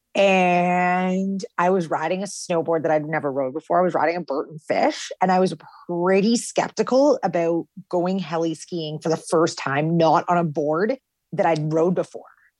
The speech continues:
Like, I was kind of like, "Oh my gosh, I, the two snowboards that I own are primarily, like, one's a total resort rider, but then the other powder board I have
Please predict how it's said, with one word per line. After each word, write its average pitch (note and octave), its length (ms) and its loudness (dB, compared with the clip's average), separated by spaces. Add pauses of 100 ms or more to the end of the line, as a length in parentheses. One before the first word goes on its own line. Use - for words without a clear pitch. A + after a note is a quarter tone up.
(120)
Like, F#3+ 120 -6
I E3+ 80 -2
was D#3+ 120 -2
kind E3+ 180 -6
of D#3 80 -8
like, E3 200 -8
"Oh G3 60 0
my E3+ 140 0
gosh, D3+ 460 0 (240)
I, E3 460 0
the F3 160 -10
two - 160 -10
snowboards F3+ 560 -2
that D#3 120 -4
I D#3 240 0
own F3+ 340 0 (560)
are F3 380 0 (420)
primarily, F3+ 720 0
like, D#3 160 -6 (100)
one's D#3+ 360 2
a C#3+ 240 2
total F3 480 0
resort D3 400 -2
rider, D3+ 480 -6 (680)
but E3+ 220 -4
then E3+ 220 0
the F3 220 -2
other E3 300 -2
powder G#3 500 2
board E3+ 300 0
I D#3+ 140 0
have D3 540 -6